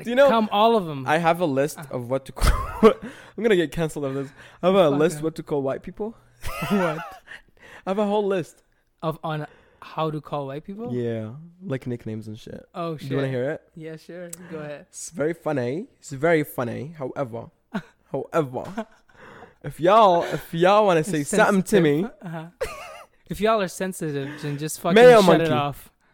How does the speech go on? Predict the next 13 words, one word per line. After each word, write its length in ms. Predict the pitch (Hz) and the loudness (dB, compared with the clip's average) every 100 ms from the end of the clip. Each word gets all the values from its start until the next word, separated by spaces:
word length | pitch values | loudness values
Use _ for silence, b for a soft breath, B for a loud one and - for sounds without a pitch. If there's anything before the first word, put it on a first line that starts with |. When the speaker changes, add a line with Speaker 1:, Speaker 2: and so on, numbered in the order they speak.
| _ _ - | _ _ 0
Speaker 1:
Oh 40 | |
my 120 | 180 185 233 | 4 4 6
God, 140 | 226 | 8
I 20 | 339 | 8
Speaker 2:
Mayo 140 | 311 | 8
Speaker 1:
can't 240 | 247 240 208 | 8 4 0
s- 60 | |
Speaker 2:
monkey. 480 | 240 240 - 285 330 - 466 508 539 - - | -4 -6 -6 -8 -8 -8 -10 0 -2 0 -6
<laughs> 560 | - - - - - 139 | -6 -14 -18 -16 -8 4
Speaker 1:
Blank 360 | 185 226 220 | 6 8 6
paper. 460 | - 156 - 123 131 _ _ _ _ b _ _ _ | -2 -2 -2 -6 -8 _ _ _ _ b _ _ _
Culture 460 | - 214 233 254 220 | 2 4 4 4 4
vulture. 580 | 160 175 170 156 151 | 4 0 0 -4 -6